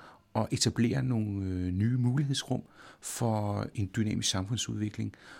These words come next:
Og det er klart, at i den sammenhæng, så begynder spørgsmål om borgerinddragelse, spørgsmål om, hvordan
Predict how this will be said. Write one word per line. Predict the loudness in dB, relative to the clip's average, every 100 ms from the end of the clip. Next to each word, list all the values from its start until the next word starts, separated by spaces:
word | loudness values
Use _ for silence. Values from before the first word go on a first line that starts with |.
| -8
Og | -2 0
det |
er | 0
klart, | 0 -2 -2 -12 -20 -20 -2
at | -2 0
i | -4
den | 2 2 2
sammenhæng, | -2 -2 -2 -6 -8 -10
så | -4
begynder | -2 4 4 4 0 -4 -20 _
spørgsmål | -2 0 2 0
om | 0
borgerinddragelse, | 6 8 8 4 2 -6 -10 -12 -12 -14 -16 -20 -12
spørgsmål | 0 2 2 2 0 0 -4
om, | -2 -2 -2 -6 -20 -8
hvordan | 0 2 2 0 0 0